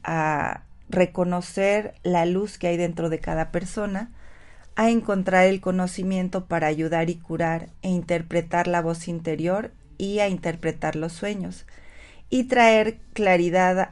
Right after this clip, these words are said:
a la mente, y es también el destructor de la ignorancia.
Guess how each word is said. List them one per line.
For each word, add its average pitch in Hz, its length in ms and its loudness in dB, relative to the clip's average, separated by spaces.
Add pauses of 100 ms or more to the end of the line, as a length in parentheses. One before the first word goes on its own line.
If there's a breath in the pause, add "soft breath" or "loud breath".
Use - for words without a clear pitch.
a 180 100 2
la 170 160 2
mente, 226 640 -2 (280)
y 214 200 0
es 214 320 0
también 190 360 0
el 185 140 0
destructor 165 640 -2
de 170 100 0
la 165 100 0
ignorancia. 147 720 -4